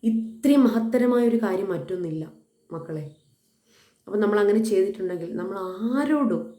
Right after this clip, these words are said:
ആരോടും പ്രായഭേദമന്യേ ആരോടും, നിങ്ങൾ ഈ മെഡിറ്റേഷൻ ഒന്ന് ചെയ്ത് നോക്കൂ, കുറച്ച് ദിവസം കണ്ടിന്യുവസ് ആയിട്ട് നിങ്ങൾക്ക് അതിൻ്റെ മാറ്റം അറിയാൻ സാധിക്കും. അപ്പോൾ നമ്മൾ ചെയ്യേണ്ടത് എന്താണെന്ന് വെച്ചാൽ നമുക്ക് രാവിലെയോ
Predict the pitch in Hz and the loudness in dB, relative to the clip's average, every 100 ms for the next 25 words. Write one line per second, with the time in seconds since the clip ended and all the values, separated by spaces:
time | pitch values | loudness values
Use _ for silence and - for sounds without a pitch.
0 | - 165 170 190 196 202 202 185 175 170 | -10 -8 -6 -6 -4 -2 -2 -4 -6 -6
1 | 185 180 180 180 180 180 175 151 151 160 | -4 -2 -4 -4 -6 -6 -6 -6 -6 -8
2 | 147 - _ _ _ _ _ _ _ _ | -8 -14 _ _ _ _ _ _ _ _
3 | _ 254 269 247 226 226 240 240 233 226 | _ 2 4 4 4 4 2 0 0 2
4 | 220 175 190 170 143 160 - _ 196 185 | 0 0 -2 -4 -8 -12 -20 _ -12 -12
5 | - 190 185 - 220 - _ _ _ _ | -8 -6 -6 -8 -14 -16 _ _ _ _
6 | _ _ _ 208 202 175 208 202 180 - | _ _ _ -2 -2 2 2 2 -6 -8
7 | - - - _ _ 240 254 254 220 226 | -10 -18 -20 _ _ 0 2 6 6 6
8 | 185 175 208 196 175 165 - 226 - - | 2 -2 -2 -4 -4 -8 -12 -16 -16 -20
9 | _ _ _ _ 254 285 339 - _ _ | _ _ _ _ -12 -10 -12 -20 _ _
10 | _ _ 262 294 - 226 214 233 247 247 | _ _ 2 2 2 4 6 4 4 2
11 | 214 202 185 - 180 247 - - _ _ | 2 0 -4 -8 -8 -8 -8 -20 _ _
12 | - 226 233 233 269 233 190 185 180 185 | -4 2 2 2 0 2 0 -2 -4 -4
13 | 180 240 - | -2 -4 -4